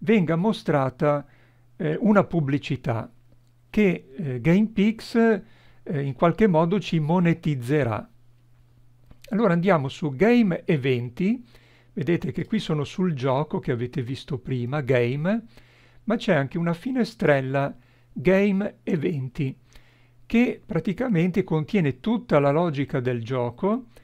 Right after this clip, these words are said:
e che, eh, non è programmato, ma in fondo questo è una sorta di linguaggio di programmazione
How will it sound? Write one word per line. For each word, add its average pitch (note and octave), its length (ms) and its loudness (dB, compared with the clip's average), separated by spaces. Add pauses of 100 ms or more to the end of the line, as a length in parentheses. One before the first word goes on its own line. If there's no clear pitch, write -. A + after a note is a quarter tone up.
(560)
e D3+ 120 -6
che, F#3 240 2
eh, D3 220 -4
non E3 200 0
è G3+ 100 6
programmato, C3+ 840 0
ma G#3 280 -8
in B2+ 240 -6
fondo E3+ 360 0
questo D#3+ 300 0
è C3+ 40 -2
una C3 140 -4
sorta D#3 460 -2
di A#2+ 100 -4
linguaggio B2+ 480 0
di B2 140 -8
programmazione C#3+ 1120 -2